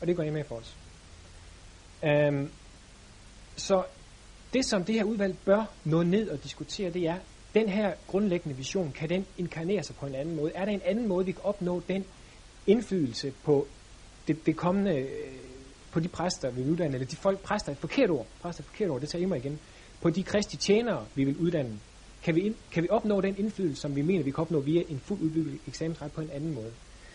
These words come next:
Og der er, øh, forskellige løsninger, og der vil jeg kaste et nyt ord ind,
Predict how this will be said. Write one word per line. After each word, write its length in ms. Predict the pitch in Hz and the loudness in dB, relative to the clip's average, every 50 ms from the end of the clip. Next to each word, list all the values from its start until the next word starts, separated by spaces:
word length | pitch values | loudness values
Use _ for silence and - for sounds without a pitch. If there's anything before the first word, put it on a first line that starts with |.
| - - - - - - - | -20 -20 -20 -20 -16 -8 -4
Og 120 | - 175 | 0 2
der 80 | 220 233 | 2 2
er, 220 | 220 202 214 233 220 - - | 2 2 0 0 -2 -4 -4
øh, 140 | 175 165 175 | -4 -4 -2
forskellige 400 | 170 175 165 - 208 208 175 147 | -2 -4 -2 2 2 2 2 2
løsninger, 340 | 135 151 180 190 - 135 131 | 2 2 0 0 -2 -4 -2
og 40 | 135 | 0
der 60 | 165 | 0
vil 80 | 185 196 | 0 0
jeg 100 | 190 - | -2 -2
kaste 240 | - 185 160 - | -4 -6 -6 -4
et 60 | 165 151 | -4 -4
nyt 140 | 196 220 | -2 0
ord 200 | 202 185 170 165 | 2 2 2 0
ind, 140 | 180 180 185 | 0 -2 -6